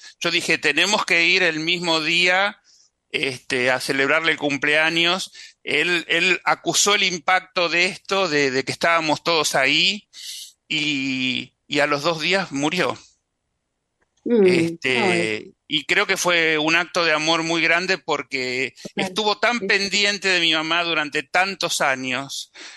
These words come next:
Speaker 1: Mi papá
Speaker 2: Mm.
Speaker 1: era el enfermero de mi mamá. Mi mamá no se podía, no podía ni siquiera ir al baño, no podía hacer sus necesidades, o sea
Speaker 2: Mm,
Speaker 1: que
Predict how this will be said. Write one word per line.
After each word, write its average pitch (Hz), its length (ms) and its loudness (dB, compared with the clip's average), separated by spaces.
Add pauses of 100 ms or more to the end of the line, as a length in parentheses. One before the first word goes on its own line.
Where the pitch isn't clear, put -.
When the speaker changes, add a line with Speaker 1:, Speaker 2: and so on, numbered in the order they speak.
(140)
Speaker 1:
Mi 151 160 -2
papá 208 480 2
Speaker 2:
Mm. - 20 4
Speaker 1:
era 233 300 4
el 156 180 2
enfermero 156 640 2
de 185 80 0
mi 156 100 2
mamá. 160 240 0
Mi 143 140 0
mamá 156 200 0
no 208 120 -2
se 175 120 -2
podía, 143 600 2
no 151 140 -2
podía 156 300 0
ni 156 100 -2
siquiera 156 380 0
ir 147 140 2
al 143 140 2
baño, 165 320 2
no 147 120 -2
podía 143 260 0
hacer 143 240 -2
sus 147 180 -8
necesidades, 147 880 0
o 127 60 2
sea - 180 4
Speaker 2:
Mm, 190 40 0
Speaker 1:
que 143 160 0